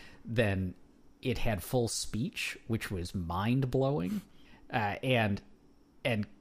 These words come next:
characters that you interacted with and were compelling, and a great story that happened between missions. Um, and then Wing Commander three was the same thing, but full motion video, which was cheesy,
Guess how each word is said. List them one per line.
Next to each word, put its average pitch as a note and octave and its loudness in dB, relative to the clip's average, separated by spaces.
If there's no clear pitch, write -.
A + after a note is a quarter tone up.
characters A#2 2
that A2+ 0
you A#2+ 4
interacted B2 2
with A2+ 2
and G#2+ -2
were G2+ -2
compelling, A#2 4
and G#2 -4
a F#2+ -2
great G#2 -2
story A#2 4
that G2 -2
happened A2+ 0
between G#2+ 2
missions. A2 2
Um, G2+ -2
and B2 2
then G#2+ 2
Wing C3 2
Commander A#2+ 2
three B2+ 2
was C3 4
the A#2 2
same B2 4
thing, A#2 2
but G2+ 0
full G#2+ -2
motion G2+ 0
video, F2 -6
which - 0
was B2 2
cheesy, D3 4